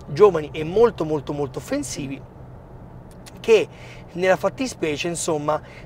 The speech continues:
possono facilmente arrivare sul fondo e mettere, eh, magari giocare appunto di sponda con gli esterni di offensivi, appunto in questo caso Anthony Bergwijn, arrivare sul fondo e mettere dentro a palla per Lucca, perché Lucca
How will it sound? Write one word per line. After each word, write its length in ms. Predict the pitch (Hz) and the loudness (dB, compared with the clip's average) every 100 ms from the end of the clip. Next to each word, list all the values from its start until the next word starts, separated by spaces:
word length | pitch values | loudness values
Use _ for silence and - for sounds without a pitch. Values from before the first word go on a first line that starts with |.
| - | -6
possono 320 | - 220 190 160 | 4 4 4 -2
facilmente 560 | 165 196 214 180 143 | -4 -4 -2 -2 -2
arrivare 240 | 160 170 151 | 0 2 0
sul 200 | 214 220 | -4 -8
fondo 500 | - 151 139 147 - | -6 -6 -4 -8 -4
e 100 | 202 | -4
mettere, 520 | 156 - - 143 - - - - - 175 | -4 -8 -14 -14 -14 -20 -20 -20 -12 -4
eh, 520 | 151 147 139 131 131 | 0 0 0 -2 -4
magari 340 | 139 170 170 139 | -2 2 2 2
giocare 300 | 151 180 165 | -2 0 0
appunto 500 | - 190 175 156 147 | 0 -6 -4 -4 -4
di 160 | 139 | -4
sponda 580 | 147 - 233 202 156 147 | -8 0 2 2 2 -4
con 160 | - 156 | -2 -6
gli 100 | 147 | -6
esterni 380 | - 180 160 | -2 2 2
di 440 | 143 143 139 135 135 | 0 -8 -8 -10 -10
offensivi, 800 | 151 143 143 - 147 - 175 139 | -10 -10 -8 -8 -8 -6 -6 -4
appunto 520 | 123 - 160 135 139 - - - - | -6 -6 -8 -4 -6 -8 -18 -18 -14
in 100 | 143 | -8
questo 220 | 147 - | -8 0
caso 300 | 175 165 147 | 4 4 2
Anthony 320 | 143 - 170 | -4 -4 2
Bergwijn, 440 | 190 165 160 180 175 - - - - | 4 4 4 -2 -4 -12 -20 -18 -2
arrivare 400 | 196 220 196 185 | 2 6 6 4
sul 180 | 247 262 | 2 -6
fondo 420 | - 165 160 185 | -2 -2 0 -2
e 80 | 202 | -2
mettere 340 | 165 - 180 | -2 0 -2
dentro 300 | 160 143 160 | -2 -2 -4
a 20 | |
palla 220 | 139 147 | -2 -2
per 140 | 147 147 | -2 -4
Lucca, 400 | 135 123 - - - - - - | -6 -10 -14 -16 -16 -20 -18 -8
perché 180 | 170 160 | -4 -2
Lucca 400 | 247 - 160 | -2 0 -2